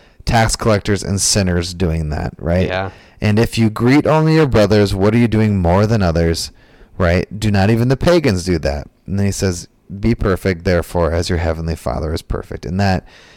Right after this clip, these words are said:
Speaker 1: is the same verse that links back to that Leviticus time, verse,
Speaker 2: Mm-hmm.
Speaker 1: or Leviticus nineteen that you mentioned earlier. That same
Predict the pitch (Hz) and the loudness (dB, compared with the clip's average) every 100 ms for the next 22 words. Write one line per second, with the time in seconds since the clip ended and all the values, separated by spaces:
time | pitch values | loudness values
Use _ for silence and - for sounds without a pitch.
0 | _ _ - 104 95 - 113 101 95 107 | _ _ -4 -2 -2 0 0 0 0 0
1 | 85 95 - 98 92 - 82 87 90 85 | -2 -2 -2 -2 -2 -2 0 0 -2 -2
2 | 85 87 - 85 73 76 - - - 67 | -2 -4 -4 -4 -6 -8 -14 -20 -20 -12
3 | 101 92 90 - 90 80 - 85 92 90 | -4 -4 -4 -8 -6 -8 -10 -8 -2 -2
4 | 92 87 85 87 - 87 85 82 87 85 | -2 -2 -4 -4 -4 -4 -4 -4 -4 -6
5 | - 80 80 80 82 - - 104 95 | -6 -4 -2 0 -2 -4 -4 -2 -2